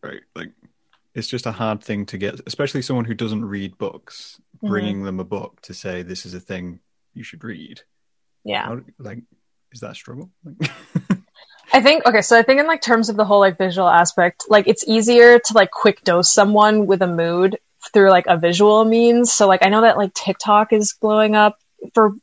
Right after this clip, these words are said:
Speaker 2: writers and readers and stuff, because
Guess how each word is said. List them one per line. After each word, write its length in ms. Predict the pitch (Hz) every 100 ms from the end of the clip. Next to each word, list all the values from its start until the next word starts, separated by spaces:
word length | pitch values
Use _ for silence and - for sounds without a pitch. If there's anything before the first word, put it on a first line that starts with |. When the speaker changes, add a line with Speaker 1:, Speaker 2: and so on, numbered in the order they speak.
| 202 190 185 -
Speaker 2:
writers 500 | 196 208 214 214 208
and 200 | 208 202
readers 460 | 208 214 214 214 214
and 120 | 202
stuff, 280 | - 208 - -
because 840 | 202 - 196 190 196 196 - -